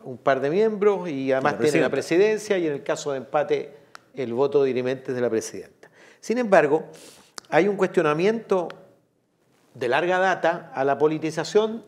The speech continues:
Speaker 1: del Tribunal Constitucional. Y esto se da en el contexto de la discusión de una nueva constitución. Y por lo tanto,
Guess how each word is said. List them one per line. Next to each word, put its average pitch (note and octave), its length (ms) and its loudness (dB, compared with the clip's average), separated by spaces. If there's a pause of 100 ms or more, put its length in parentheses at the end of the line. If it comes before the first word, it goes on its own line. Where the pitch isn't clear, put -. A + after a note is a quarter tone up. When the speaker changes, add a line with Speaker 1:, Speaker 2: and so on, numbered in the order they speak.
Speaker 1:
del F3 240 -6
Tribunal G3 320 -2
Constitucional. F#3 800 -6 (720)
Y E3 140 4
esto A3 220 0
se - 160 2
da F3 160 2
en G#3+ 100 -2
el G#3+ 80 -4
contexto G#3 880 0
de E3 720 -2
la D#3 100 -2
discusión D#3+ 460 -2
de G3+ 80 0
una G3+ 80 0
nueva G3+ 200 2
constitución. F#3+ 580 0 (680)
Y C3+ 100 -12
por C#3 160 2
lo D3 100 2
tanto, G#3 560 4